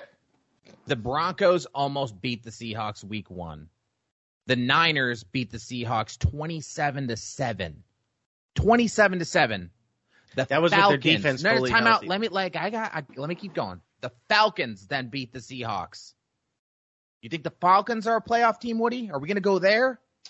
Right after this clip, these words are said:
Speaker 2: They're, they're gonna be
Speaker 1: Like,
Speaker 2: a five hundred team, about.
Speaker 1: The Lions,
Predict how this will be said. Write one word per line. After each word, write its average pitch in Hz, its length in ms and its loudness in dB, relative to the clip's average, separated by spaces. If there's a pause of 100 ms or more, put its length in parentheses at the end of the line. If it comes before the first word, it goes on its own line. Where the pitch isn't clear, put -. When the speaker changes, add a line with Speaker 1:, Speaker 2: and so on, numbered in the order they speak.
(160)
Speaker 2:
They're, 311 280 0
they're 302 140 -4
gonna 269 140 -6
be 185 60 -2
Speaker 1:
Like, 170 140 4
Speaker 2:
a - 20 -20
five 151 200 2
hundred 147 240 -6
team, 160 280 -10 (100)
about. 160 300 -10 (340)
Speaker 1:
The 185 120 8
Lions, 196 760 2